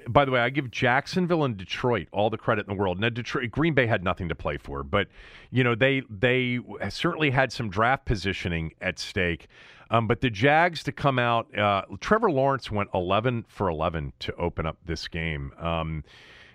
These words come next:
and Carson Wentz was terrible in this game. Uh, the, the, the Colts, the Colts and the Chargers, the Chargers losing to Houston a couple of weeks ago really was the game that cost them, okay? And the Colts losing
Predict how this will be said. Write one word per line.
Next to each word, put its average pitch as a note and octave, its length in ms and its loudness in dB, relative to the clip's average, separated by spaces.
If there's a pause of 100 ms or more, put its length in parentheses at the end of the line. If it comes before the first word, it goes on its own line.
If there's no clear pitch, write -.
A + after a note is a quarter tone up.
and A2+ 140 0
Carson C#3 420 2
Wentz A2+ 240 -2
was G2 160 -6
terrible F#2 520 0
in C#2+ 80 -6
this D2 180 -8
game. D2+ 400 -6
Uh, F2 300 0 (500)
the, - 220 -2
the, D3 200 -2
the D#3 140 2
Colts, - 640 2 (380)
the F3+ 80 4
Colts D4 360 6
and C#4 120 2
the G#3+ 60 2
Chargers, A2 840 0 (240)
the E3 80 4
Chargers C4 640 2
losing D3+ 420 2
to A#2+ 60 -2
Houston C#3 520 -2
a C#3 60 -2
couple C#3 300 0
of C3 100 2
weeks C3 240 -2
ago B2 180 4
really B2 460 2
was G#2+ 240 0
the G#2 80 0
game F#2 240 2
that F2 140 -2
cost - 360 0
them, A#1+ 220 -8 (260)
okay? G#2 400 2 (460)
And D3+ 220 2
the D3+ 60 2
Colts - 680 2 (100)
losing D3+ 800 2